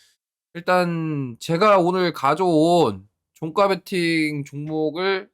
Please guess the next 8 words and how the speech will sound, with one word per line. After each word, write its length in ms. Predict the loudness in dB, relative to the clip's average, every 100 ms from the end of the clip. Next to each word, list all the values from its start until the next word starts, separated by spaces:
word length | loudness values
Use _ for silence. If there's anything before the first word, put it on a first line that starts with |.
| _
말씀드리기에 840 | -6 -6 -6 -10 -8 -8 -6 -8 -10
앞서서, 800 | -12 -12 -12 -10 -12 -12 -16 _ _ _ _ -20
어, 240 | -18 -18
최근에 560 | -14 -12 -8 -6 -4 -6
핫한 500 | -10 -12 -6 -6 -6 _ _ _ _ _ _ _ _
미래에셋 400 | -2 0 0 0
벤처 240 | -4 -4 -6
투자 580 | -10 -10 -8 -8 -14